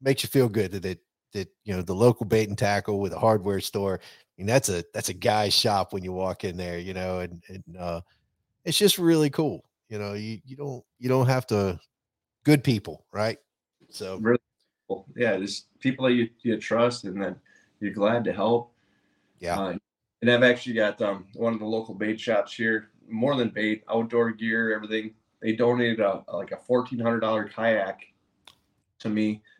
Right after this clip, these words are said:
Speaker 2: to help me clean up the rivers, you know, throw trash in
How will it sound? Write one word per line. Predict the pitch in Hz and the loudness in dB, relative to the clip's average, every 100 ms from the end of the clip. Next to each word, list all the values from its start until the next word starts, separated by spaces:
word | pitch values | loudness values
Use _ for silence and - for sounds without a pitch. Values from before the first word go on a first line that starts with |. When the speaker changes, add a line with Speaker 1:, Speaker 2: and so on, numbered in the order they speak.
| _ - | _ -2
Speaker 2:
to | 101 | 2
help | 113 113 | 2 2
me | 113 | 0
clean | - 120 | 0 0
up | 113 - | 2 -2
the | 98 | 0
rivers, | 107 120 104 104 - - - | 2 2 0 -4 -8 -14 -10
you | 104 | -4
know, | 104 | -4
throw | 101 123 117 | 0 2 2
trash | - 113 117 - | 4 4 4 0
in | 95 | -6